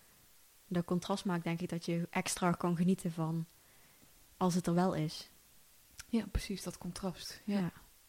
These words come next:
Speaker 2: Ja.
Speaker 1: Welke persoon heeft het meeste indruk gemaakt op jouw leven?
Speaker 2: Oeh. Nou, dat zijn mensen waarvoor ik dankbaar ben dat ik ze heb ontmoet.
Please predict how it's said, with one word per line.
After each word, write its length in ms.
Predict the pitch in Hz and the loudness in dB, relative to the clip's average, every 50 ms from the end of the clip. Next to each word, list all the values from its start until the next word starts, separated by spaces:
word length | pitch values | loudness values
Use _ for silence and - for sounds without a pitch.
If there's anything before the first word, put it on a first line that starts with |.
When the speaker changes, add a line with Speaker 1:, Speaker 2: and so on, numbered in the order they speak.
| - - | -20 -14
Speaker 2:
Ja. 180 | - 208 190 180 - - - - - - - - - - - - - - - - - - - - - - - - - - - - - - - - - - - - - - - - - - - - - - - - - - - - - - - - - - - - - - - - - - - - - - - - - - - - - - - - | -10 -8 -8 -8 -10 -14 -20 -20 -20 -20 -20 -20 -20 -20 -20 -20 -20 -20 -20 -20 -20 -20 -20 -20 -20 -20 -20 -20 -20 -20 -20 -20 -20 -20 -20 -20 -20 -20 -20 -20 -20 -20 -20 -20 -20 -20 -20 -20 -20 -20 -20 -20 -20 -20 -20 -20 -20 -20 -20 -20 -20 -20 -20 -20 -20 -20 -20 -20 -20 -20 -20 -20 -20 -20 -20 -20 -20 -20 -20 -20 -20 -20 -16 -8
Speaker 1:
Welke 340 | - 190 202 240 240 254 | -2 0 0 2 2 0
persoon 460 | 233 - 202 - - - 240 269 302 285 | -4 -4 -4 -4 0 2 4 4 4 4
heeft 160 | 254 226 - | 2 2 0
het 100 | 190 175 | 0 0
meeste 360 | 196 214 254 262 - - - | 2 2 2 2 0 -2 -2
indruk 360 | - 240 254 226 180 170 - | 0 0 0 0 0 -2 -2
gemaakt 280 | - 180 170 160 160 - | -2 -4 -4 -4 -4 -6
op 100 | 160 - | -6 -2
jouw 140 | 185 170 175 | 0 0 2
leven? 400 | 175 180 185 180 - 139 151 - - - - - - - - - - - - _ - - - - - - - - - | 2 2 2 0 -2 -4 -8 -8 -12 -20 -20 -20 -20 -20 -20 -20 -20 -20 -20 _ -20 -20 -20 -20 -20 -20 -18 -8 -2
Speaker 2:
Oeh. 500 | - 247 285 269 226 196 170 165 165 170 165 - - - - - - - - - - - - - - - - - - - - - - - - - - - - - - - - - - - - - - - - - - - - - - - - - - - - - - - - - - - - - - - - - - - - - - - - - - - - - - - - - - - - - - - - | 0 2 4 6 6 6 6 4 2 0 -4 -8 -16 -18 -16 -16 -14 -14 -16 -18 -20 -20 -20 -20 -20 -20 -20 -20 -20 -20 -20 -20 -18 -18 -18 -20 -20 -20 -20 -20 -20 -20 -20 -20 -20 -20 -20 -20 -20 -20 -20 -20 -20 -20 -20 -20 -20 -20 -20 -20 -20 -20 -20 -20 -20 -20 -20 -20 -20 -20 -20 -20 -20 -20 -20 -20 -20 -20 -20 -20 -20 -20 -20 -20 -20 -20 -20 -20 -20 -20 -20 -20 -20 -20 -20 -20 -20 -8 -2
Nou, 180 | - 214 208 208 | 2 2 2 2
dat 120 | 220 - | 2 0
zijn 280 | - 254 240 226 208 202 | 2 2 2 4 4 4
mensen 340 | 226 254 247 - - 220 | 6 4 4 4 2 2
waarvoor 280 | 208 214 202 - - 196 | 2 0 0 0 -2 -2
ik 140 | 185 170 - | -2 -2 0
dankbaar 360 | - 208 247 247 - 190 180 | 2 2 2 2 2 0 2
ben 160 | - 185 180 | 2 0 0
dat 120 | 175 180 175 | 0 -2 -2
ik 100 | 175 - | -4 -4
ze 120 | - - | -4 -4
heb 160 | 175 - - | -4 -2 -2
ontmoet. 680 | - 175 160 - 196 226 226 - - - - - - | -4 -4 -2 0 2 2 2 2 0 -6 -10 -12 -16